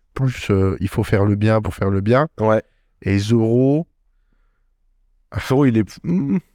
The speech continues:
Speaker 2: je sais pas où je le place dans ce, dans ce spectre.
Speaker 1: Mais là, c'est, c'est cool de voir Luffy, euh... bon, alors, euh, le, le podcast, de toute façon, il va,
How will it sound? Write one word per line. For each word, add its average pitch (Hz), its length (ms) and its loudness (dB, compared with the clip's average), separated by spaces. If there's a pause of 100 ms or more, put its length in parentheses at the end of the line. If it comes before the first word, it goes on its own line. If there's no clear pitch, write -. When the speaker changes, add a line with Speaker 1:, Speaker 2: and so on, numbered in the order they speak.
Speaker 2:
je - 60 -16
sais 104 80 -2
pas 135 80 -4
où 165 60 0
je 120 60 -2
le 110 80 2
place 117 220 0
dans 101 120 0
ce, 110 140 -4
dans 107 140 0
ce 101 120 -4
spectre. - 520 -6 (200)
Speaker 1:
Mais 127 520 0
là, 160 200 2
c'est, 110 520 0
c'est 120 180 -2
cool 151 260 -2
de 104 40 0
voir 117 240 4
Luffy, 117 460 0
euh... 98 540 0 (160)
bon, 107 200 0
alors, 113 260 2
euh, 104 120 2 (360)
le, 107 200 2
le 104 140 0
podcast, 120 380 0
de 113 60 0
toute 110 180 -4
façon, 113 300 -2
il 104 160 0
va, 90 560 -2